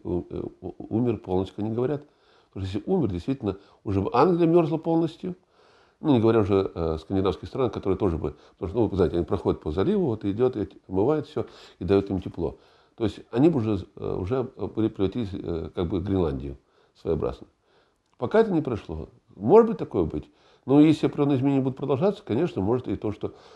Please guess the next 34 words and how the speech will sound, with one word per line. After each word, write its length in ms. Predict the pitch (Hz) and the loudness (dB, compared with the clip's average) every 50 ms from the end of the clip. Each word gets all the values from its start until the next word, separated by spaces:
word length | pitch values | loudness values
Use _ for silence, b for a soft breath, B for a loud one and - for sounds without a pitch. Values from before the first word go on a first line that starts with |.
| B B | B B
Гольфстрим 460 | 113 101 113 123 113 - - 117 104 | -6 2 2 2 2 4 0 0 0
изменится, 480 | 98 101 117 139 170 208 190 - - 120 | 2 0 0 0 0 0 -2 -4 -8 -14
свое 220 | - - 107 95 | -6 0 0 0
течение, 520 | 87 - 87 - - 101 92 90 85 85 78 | 0 -2 -10 -6 -2 0 0 2 2 0 0
э, 300 | - - 80 85 82 - - - | -2 -4 -4 -4 -4 -4 -4 -6
это 160 | - - - | -8 -8 -12
течение 260 | - - 92 85 82 | -8 -4 -2 0 0
будет 240 | 78 78 85 76 - | 0 0 -2 -2 -2
или 240 | - 87 82 76 - b b b b | -2 -2 -2 -2 -4 b b b b
изменит 280 | 95 90 90 87 76 82 | -4 0 0 0 0 -2
направление, 720 | 85 - - 101 95 113 151 175 170 156 120 98 85 80 | -6 -4 -2 -2 0 2 2 2 2 0 0 0 0 -2
или 140 | 78 78 | -2 -4
так 140 | 76 - 95 | -6 -8 -8
далее, 160 | - 113 123 | -4 -4 -4
и 40 | 127 | -4
так 80 | 135 143 | -2 -2
далее. 180 | 156 160 151 B B B B B | -4 -4 -4 B B B B B
Но 140 | - 127 127 | 0 2 2
это 180 | 127 127 139 135 | 2 4 2 0
опять-таки 580 | 131 135 190 202 208 208 165 - - - 104 b b b b b b b b b b b | 0 0 -2 -2 -2 -4 -6 -8 -8 -14 -18 b b b b b b b b b b b
реки 340 | - 113 147 175 165 175 147 | 4 8 8 8 8 6 2
меняют 360 | 139 143 147 151 131 117 110 | 0 2 4 4 2 2 0
направление 520 | 123 107 - 135 131 120 110 98 92 90 | -2 -2 0 2 4 4 4 4 4 2
на 120 | 87 95 95 | 2 2 2
Земле 260 | 87 110 110 104 95 | 2 2 2 2 2
тоже, 240 | - - 214 156 98 | 4 4 4 4 2
да? 220 | 85 95 135 147 - _ _ _ _ _ _ _ _ _ _ _ _ _ _ _ _ | -4 -4 -6 -6 -10 _ _ _ _ _ _ _ _ _ _ _ _ _ _ _ _
Ну, 120 | 151 160 | 6 8
это 100 | 165 185 | 8 6
не 60 | 185 | 4
кричат, 260 | 175 190 165 - 196 | -2 -2 0 0 0
что 140 | 190 - - | 0 0 -4
конец 240 | - 135 131 127 123 | -2 0 0 0 -2
света. 360 | - - 104 78 - - - | -2 -4 -4 -4 -4 -8 -18